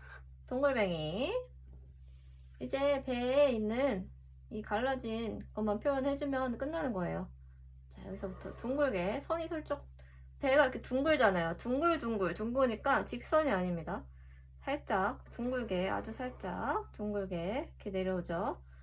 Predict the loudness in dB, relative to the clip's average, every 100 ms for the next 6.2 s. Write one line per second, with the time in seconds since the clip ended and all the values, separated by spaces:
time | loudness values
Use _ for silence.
0 | -14 -6 -2 0 -2 0 0 0 -6 -18
1 | -20 -20 -20 -20 -20 -18 -16 -4 -2 -2
2 | -4 -4 -2 -4 -2 -2 0 2 2 0
3 | 0 2 2 4 4 2 0 -2 -2 -4
4 | -8 -14 -20 -20 -20 -20 -20 -20 -20 -20
5 | -20 -20 -20 -10 -2 0 0 -2 -4 -4
6 | -2 -4